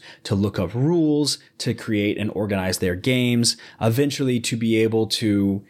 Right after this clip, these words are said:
um, run games on its,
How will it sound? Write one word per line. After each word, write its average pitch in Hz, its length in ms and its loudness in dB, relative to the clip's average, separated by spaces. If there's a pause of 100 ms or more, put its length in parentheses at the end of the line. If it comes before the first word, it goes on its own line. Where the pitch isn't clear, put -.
(240)
um, 95 640 -2
run 117 440 0
games 101 300 0
on 101 160 -2
its, - 380 -2